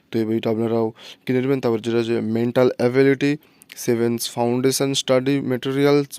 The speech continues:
মেন্টাল অ্যাবিলিটি অর্থাৎ যেটা হচ্ছে মানসিক পারদর্শিতা, এই বইটা হচ্ছে মিশন থেকে দেবে, আপনারা কিনতে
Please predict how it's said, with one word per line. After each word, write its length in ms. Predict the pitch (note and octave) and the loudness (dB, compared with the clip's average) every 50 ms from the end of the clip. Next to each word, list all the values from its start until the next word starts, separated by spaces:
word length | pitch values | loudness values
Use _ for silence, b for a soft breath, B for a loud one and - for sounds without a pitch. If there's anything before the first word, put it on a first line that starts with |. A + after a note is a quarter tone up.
| - A#2 | -6 -4
মেন্টাল 260 | A#2+ A#2 A2+ B2+ B2+ B2 | -4 -2 0 2 2 2
অ্যাবিলিটি 280 | B2+ C3 C#3 C#3+ C#3 C3+ B2 | 2 2 2 2 2 0 -2
অর্থাৎ 200 | A#2+ B2+ B2 A#2+ - B B B B | -4 -6 -8 -8 -10 B B B B
যেটা 100 | B B2 | B -6
হচ্ছে 140 | A#2+ A#2+ B2+ B2 A#2+ | -4 -4 -2 -2 -2
মানসিক 360 | A#2 A#2 A#2+ A#2 - B2 A#2+ - - - | -2 0 -2 -2 -4 -4 -8 -10 -6 -2
পারদর্শিতা, 680 | - A#2 A#2+ B2+ B2+ C3+ C3+ C3+ - C#3 C#3 C3+ D3 D3 D3 D#3+ B B B B B B B - | 2 4 4 6 6 4 2 0 -2 -6 -4 -2 -2 -2 -2 -2 B B B B B B B -4
এই 40 | A#2 A2+ | 0 0
বইটা 180 | A#2 A#2 A#2 A#2+ | 2 2 4 2
হচ্ছে 160 | A#2 A#2 - A#2+ A#2 | 2 2 0 -2 -2
মিশন 200 | A#2 A#2 - C3 C3 B2+ | -2 -2 -2 -2 -2 -2
থেকে 120 | C3 C3+ C3+ | 0 -2 0
দেবে, 140 | C3 C3 A#2+ A2+ | 0 0 -2 0
আপনারা 260 | A2+ A#2 A2+ A#2 A#2 A2+ - B B B B B B B B B B _ - | -2 -2 -2 -2 -2 -4 -6 B B B B B B B B B B _ 0
কিনতে 280 | C#3+ C#3+ C3+ B2 D3 | 2 2 4 4 4